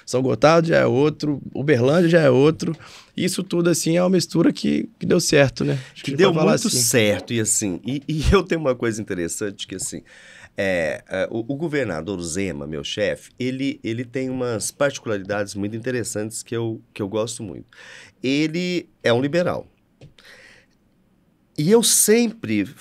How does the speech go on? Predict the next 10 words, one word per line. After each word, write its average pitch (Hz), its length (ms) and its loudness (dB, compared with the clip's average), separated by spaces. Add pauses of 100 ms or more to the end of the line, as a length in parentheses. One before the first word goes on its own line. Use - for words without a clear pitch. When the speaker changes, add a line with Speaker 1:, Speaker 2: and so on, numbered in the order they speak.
(140)
Speaker 2:
tive, 160 340 0
assim, 143 300 0
até 123 260 4
o 180 100 4
in-, 180 120 -4 (600)
o 143 60 -2
liberalismo, 127 1120 0
ou 113 140 -2
ser 170 360 0
liberal, 101 680 -2